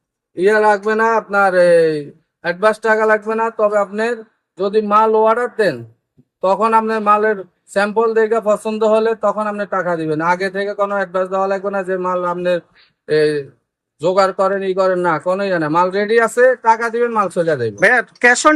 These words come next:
Speaker 2: ডেলিভারিতে কি পণ্য দেন ভাইয়া?
Speaker 1: না, না, আমাদের ক্যাশ পেমেন্ট হবে তারপরে।
Speaker 2: মানে ট্রান্সপোর্ট কুরিয়ার সার্ভিসের মাধ্যমে পণ্য দিতে
Speaker 1: না।
Speaker 2: পারবেন, কিন্তু cash on ডেলিভারিতে দিবেন না।
Speaker 1: না,
Speaker 2: তো
Speaker 1: আমাদের
Speaker 2: দর্শকদের আপনার দোকানের ঠিকানাটা আরো একবার যদি বলে দিতেন ভাই।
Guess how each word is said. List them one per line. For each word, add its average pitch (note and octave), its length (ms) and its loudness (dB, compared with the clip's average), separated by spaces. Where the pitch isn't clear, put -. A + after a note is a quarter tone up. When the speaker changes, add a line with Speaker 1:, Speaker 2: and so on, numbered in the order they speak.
Speaker 2:
ডেলিভারিতে C#4+ 420 0
কি C#4+ 120 -4
পণ্য C#4 140 2
দেন B3+ 140 0
ভাইয়া? A#3+ 180 2
Speaker 1:
না, E3+ 80 -2
না, D3+ 60 -6
আমাদের F#3 300 -8
ক্যাশ G#3 160 0
পেমেন্ট G#3+ 440 -6
হবে A#3+ 200 -2
তারপরে। F3+ 360 -4
Speaker 2:
মানে A3+ 220 2
ট্রান্সপোর্ট C4 340 2
কুরিয়ার D4+ 240 4
সার্ভিসের D4 380 0
মাধ্যমে D4+ 300 0
পণ্য D4 200 2
দিতে C#4+ 100 -4
Speaker 1:
না। C#4 40 0
Speaker 2:
পারবেন, A#3 220 0
কিন্তু B3+ 200 -8
cash B3 220 2
on C4+ 140 0
ডেলিভারিতে B3 400 -2
দিবেন G3 220 -4
না। A#2 60 -12
Speaker 1:
না, D#3+ 60 -20
Speaker 2:
তো C3 160 -20
Speaker 1:
আমাদের D#3+ 360 -8
Speaker 2:
দর্শকদের C4 440 2
আপনার B3+ 220 -4
দোকানের C#4+ 280 4
ঠিকানাটা C#4 380 0
আরো A#3 140 4
একবার B3+ 200 -4
যদি C4 180 -8
বলে C4+ 160 0
দিতেন B3+ 220 -6
ভাই। G#3 100 -4